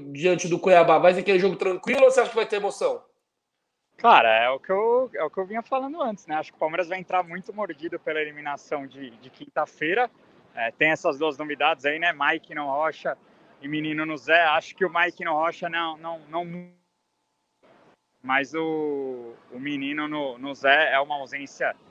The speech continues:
Speaker 2: sentida. Zé Rafael, pra mim, é um dos melhores do Palmeiras na temporada. É, mas não sei se ele foi poupado por desgaste ou, ou por, por alguma coisa. Mas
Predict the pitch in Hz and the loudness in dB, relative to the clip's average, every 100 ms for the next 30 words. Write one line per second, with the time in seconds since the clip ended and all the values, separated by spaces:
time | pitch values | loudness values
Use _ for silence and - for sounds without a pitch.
0 | _ _ - 151 135 151 151 127 139 139 | _ _ -12 -10 -8 -6 -6 -2 0 0
1 | - 131 135 139 135 131 131 131 139 131 | 0 -4 -4 -8 -8 -8 -10 -8 -2 -2
2 | 135 135 - 135 131 135 131 135 143 - | -2 -6 -10 -8 -6 -8 -8 -10 -12 -6
3 | 175 147 160 165 175 _ _ _ _ 127 | -2 2 0 -2 -8 _ _ _ _ -12
4 | 123 117 117 131 127 151 - 143 - 143 | -8 -8 -6 -8 -8 -12 -6 -6 -6 -6
5 | 143 - 143 135 131 - 143 123 120 107 | -6 -4 -2 0 -2 -6 -12 -10 -14 -2
6 | 131 151 - - 131 135 123 135 - 147 | -2 -2 -6 -10 -8 -8 -10 -12 -8 -10
7 | 135 - - _ _ _ 127 127 131 139 | -10 -16 -20 _ _ _ -8 -8 -8 -10
8 | - 139 160 180 - _ _ _ _ 139 | -6 -4 -4 -6 -10 _ _ _ _ -8